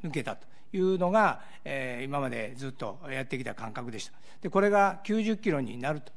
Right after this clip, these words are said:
いうことは、当然追い抜く側もそれ以上のスピードを出さないといけないということに、えー、なってくるという点で、えー、全体の高速道路、おー、まあ、大型トラックが走っているところでの、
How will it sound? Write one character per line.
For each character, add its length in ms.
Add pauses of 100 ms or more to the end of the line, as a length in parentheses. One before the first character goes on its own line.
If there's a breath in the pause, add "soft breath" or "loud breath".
い 80
う 80
こ 100
と 140
は、 280 (260 loud breath)
当 160
然 340
追 160
い 20
抜 140
く 140
側 220
も 320
そ 140
れ 120
以 60
上 380
の 300
ス 100
ピ 160
ー 40
ド 120
を 60
出 120
さ 140
な 120
い 80
と 120
い 80
け 160
な 140
い 60
と 100 (380 soft breath)
い 60
う 120
こ 140
と 120
に、 300
え 400
ー、 20
な 100
っ 60
て 120
く 100
る 60 (200)
と 40
い 80
う 40
点 220
で、 280 (300 loud breath)
え 220
ー、 20
全 220
体 240
の 320
高 140
速 240
道 180
路、 60
お 960
ー、 40
ま 80
あ、 60
大 40
型 220
ト 80
ラ 60
ッ 40
ク 60
が 60
走 120
っ 40
て 60
い 20
る 160
と 160
こ 80
ろ 100
で 120
の、 100